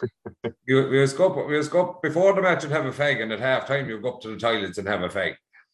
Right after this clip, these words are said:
And Kerry come in then, he'd be after bursting his gut and he'd get sick.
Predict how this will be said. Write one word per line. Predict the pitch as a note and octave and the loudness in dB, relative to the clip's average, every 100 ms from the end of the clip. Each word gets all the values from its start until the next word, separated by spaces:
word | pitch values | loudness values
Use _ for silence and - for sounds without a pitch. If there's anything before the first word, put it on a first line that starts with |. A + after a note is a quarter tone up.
| _ _ | _ _
And | G2+ | -10
Kerry | G2+ C3+ D3+ D3 | -2 2 2 2
come | C#3+ C3+ | 0 0
in | C3 A2+ | 0 0
then, | A#2+ G2+ | -2 -4
he'd | F#2 F#2 | -6 -4
be | A2+ | -2
after | A#2 A#2 | -2 -4
bursting | G2 F2+ C#3+ C#3 A#2 | -8 2 2 2 -4
his | A#2 G#2 | -6 -6
gut | F#2 A#2+ - | -2 -2 -2
and | G2+ F2+ | -6 -8
he'd | G2 | -6
get | A2+ - | -6 -6
sick. | - - C3+ - | -6 -4 -4 -6